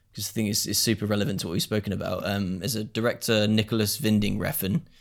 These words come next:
who directed, everyone will know him for directing Drive, obviously, uh, such a landmark film of this era, really. Then people might not know him so much after that, 'cause,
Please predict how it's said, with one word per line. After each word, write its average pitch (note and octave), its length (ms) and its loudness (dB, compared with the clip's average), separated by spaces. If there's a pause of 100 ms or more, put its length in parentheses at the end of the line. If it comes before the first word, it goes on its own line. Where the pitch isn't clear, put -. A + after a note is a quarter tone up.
(140)
who G#2 280 4
directed, G2 640 0
everyone B2+ 260 8
will A#2+ 80 8
know A2 120 8
him A2 100 6
for G#2 100 0
directing G2+ 580 2
Drive, G#2 720 4 (420)
obviously, G2 720 0
uh, G2 340 2
such - 240 -2
a G#2+ 40 0
landmark G2 600 0 (360)
film G#2 280 4
of A#2 140 -4
this F#2+ 200 0
era, G#2 240 0
really. G2 440 -4 (240)
Then C3 340 6
people B2+ 280 4
might A#2 240 4
not A2+ 280 2
know F#2+ 240 2
him E2+ 140 0
so - 120 0
much E2+ 180 -2
after G2+ 200 -4
that, F2+ 220 -2
'cause, - 320 -2